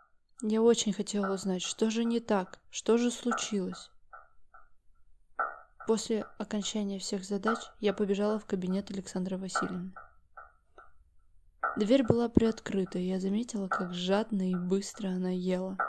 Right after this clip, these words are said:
Как только она заметила меня в дверях, она тут же все отложила и накрыла суп. И с улыбкой пригласила меня в кабинет. Я была очень уставшая и сразу перешла к делу.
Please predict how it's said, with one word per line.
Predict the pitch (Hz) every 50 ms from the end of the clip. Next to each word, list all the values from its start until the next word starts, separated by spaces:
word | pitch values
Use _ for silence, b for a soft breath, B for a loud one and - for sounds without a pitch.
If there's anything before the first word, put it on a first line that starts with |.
| - - - - _ _ - - - - - - - - - - - - - - - - - - - - - - -
Как | - - 208 -
только | - - 233 240 233 - 220
она | 214 220 220
заметила | 208 220 220 220 226 208 - 214 208
меня | 208 208 208 214 214
в | 202
дверях, | - - 214 208 226 247 294 - - - - -
она | 214 214 208 214
тут | 208 - 233 240
же | 233 233
все | 202 - - 208
отложила | 202 208 196 190 190 - 226 262 311 285
и | 233
накрыла | 202 180 175 - - 190 214 240 254
суп. | 233 - - - 185 170 - - - - _ - - _ - - _ - -
И | - 202
с | 196 - -
улыбкой | 202 190 214 240 - - 247 -
пригласила | - 208 190 185 180 180 - - 180 185
меня | 196 190 185 185 190 196
в | 190 -
кабинет. | - 202 185 185 185 180 190 202 - - - - - - - - - - - - - - - - _ - - - - - - - - - - - - - - - - -
Я | 226 240 240
была | 233 262 262
очень | 254 247 - 254 247
уставшая | 247 - - - 302 294 - - - 208 202
и |
сразу | 196 - 277 277 285 254 240
перешла | - 240 240 220 - - 254 247
к | 220 214
делу. | 208 214 220 196 180 175 185